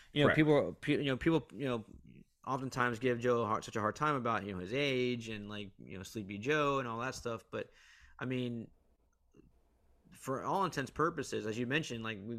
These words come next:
Speaker 1: we keep talking about inflation and, like, it's the boogeyman. It, it, it really, it, it kind of is, you know. I mean, and the Repu-, there's a reason why the Republicans didn't gain a ton of seats, because they ran on a platform, they ran on this idea that, well, the economy is, is not great. Well, that's not true. We're creating,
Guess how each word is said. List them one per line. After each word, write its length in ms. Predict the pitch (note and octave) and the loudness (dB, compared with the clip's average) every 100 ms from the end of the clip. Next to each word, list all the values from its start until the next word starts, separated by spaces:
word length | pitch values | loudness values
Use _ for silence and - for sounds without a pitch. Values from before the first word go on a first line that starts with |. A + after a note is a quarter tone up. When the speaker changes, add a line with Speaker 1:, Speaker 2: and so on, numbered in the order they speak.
| A#2 | -8
Speaker 1:
we 100 | B2+ | -10
keep 180 | - F3 | -6 0
talking 160 | D3+ C#3 | 0 2
about 160 | B2+ | 0
inflation 460 | A2+ - D3 - A#2 | 0 0 0 0 -4
and, 140 | G#2 | -6
like, 180 | G#2 G2+ | -6 -4
it's 120 | G#2 | -6
the 100 | - | -6
boogeyman. 600 | G#2+ C3+ C3 A2 G#2 F#2+ | -4 -2 -2 -4 -4 -4
It, 140 | G#2+ B2 | -4 -2
it, 140 | D3 | -2
it 80 | C3 | -2
really, 340 | F3 G#3 C#3+ - | -2 -2 -4 -6
it, 220 | A2 - | -10 -10
it 60 | A2 | -4
kind 180 | E3+ | -2
of 100 | A3 | -2
is, 360 | F3+ C#4 - - | 0 -2 -4 -8
you 80 | G#2 | -8
know. 60 | G#2+ | -6
I 60 | |
mean, 240 | A2 B2 B2 - - - - | -6 -8 -10 -14 -20 -20 -8
and 100 | B2+ | -2
the 60 | C3 | 2
Repu-, 260 | C3 - C#3+ | 4 4 2
there's 160 | B2+ | 0
a 60 | C3 | 2
reason 200 | A3 E3 | 2 2
why 60 | |
the 60 | B2+ | 0
Republicans 420 | A2 A#2+ A2+ A2 | 2 2 2 -2
didn't 200 | A2+ A2+ | -6 -4
gain 200 | A2+ A2+ | -2 -4
a 40 | A2 | -4
ton 160 | A2 | -6
of 80 | G#2 | -6
seats, 260 | - G#2 - | -8 -8 -8
because 500 | B2 A#2 B2 A#2+ - _ - - _ - | -6 -2 0 -2 -8 _ -20 -20 _ 0
they 160 | C3 | 2
ran 300 | A#2+ B2+ C#3+ | 4 2 2
on 80 | D3 | 2
a 60 | C3+ | 0
platform, 500 | C3+ C#3+ - C3+ F2 | -2 -2 -6 -8 -2
they 140 | A#2+ | -2
ran 400 | A2 B2+ D#3+ D#3 | -2 -2 0 0
on 160 | C3 B2+ | 0 -2
this 160 | B2 | -4
idea 320 | A#2 A#2 C#3+ | -4 -2 0
that, 280 | B2+ A2+ G#2+ | 0 -2 -2
well, 160 | A2+ A2+ | -2 -2
the 120 | A2+ | -2
economy 460 | G#2+ C3 D#3+ C3+ A2 | -2 -4 -4 -2 -4
is, 200 | G#2+ G2+ - | -4 -8 -8
is 180 | A#2 G#2+ | -6 -6
not 200 | A2 G#2+ | -4 -6
great. 300 | G#2+ G#2+ G2 | -2 -2 -2
Well, 140 | A2 A#2 | -4 -4
that's 260 | A#2+ C3 | -4 -2
not 160 | C3+ A#2+ | -2 -2
true. 400 | - F#3+ G3 G2+ | -4 -4 -2 -2
We're 140 | G#2+ A2+ | -4 -4
creating, 560 | - C3+ D3+ D#3+ D3+ | 0 4 4 4 -2